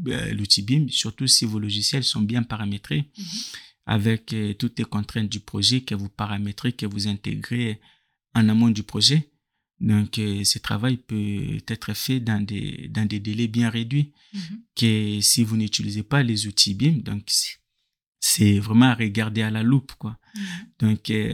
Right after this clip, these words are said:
Speaker 1: euh, chaîne de câble par chaîne de câble, canalisation par canalisation, gaine par gaine, mais regardez toutes les interférences entre lots, interlots.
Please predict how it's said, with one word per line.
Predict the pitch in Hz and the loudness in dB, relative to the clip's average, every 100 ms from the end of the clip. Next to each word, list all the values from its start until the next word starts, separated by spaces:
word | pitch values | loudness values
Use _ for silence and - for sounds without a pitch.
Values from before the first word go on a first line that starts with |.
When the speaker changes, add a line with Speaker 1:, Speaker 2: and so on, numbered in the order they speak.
| - | -6
Speaker 1:
euh, | - 117 110 110 117 110 | -6 -4 -4 -4 -6 0
chaîne | 113 - 113 113 | 2 4 4 2
de | |
câble | - 120 117 | 0 -4 -4
par | 113 | -2
chaîne | - 107 | -2 0
de | 107 | -2
câble, | 101 - 131 131 - | -4 -2 -2 0 -6
canalisation | - 110 107 107 107 131 | -6 -4 -2 0 2 2
par | 123 110 | 0 -6
canalisation, | 113 117 117 107 107 - 127 123 - - - _ | -6 -6 -6 -4 -2 2 2 0 -4 -12 -14 _
gaine | - 107 127 123 | 0 6 6 6
par | 120 110 | 2 -2
gaine, | 101 113 131 131 127 - _ _ | -2 2 2 2 -2 -18 _ _
mais | 180 110 | 0 2
regardez | 113 110 117 120 | 0 0 0 0
toutes | 117 123 - | 0 -4 -2
les | 107 | -2
interférences | 113 113 113 - 113 123 123 - | -2 -4 -6 -6 -2 0 2 2
entre | 123 120 120 | 0 -2 -4
lots, | 110 113 123 123 | -2 0 0 0
interlots. | 117 107 117 113 117 127 | -2 -2 -4 -4 -4 -4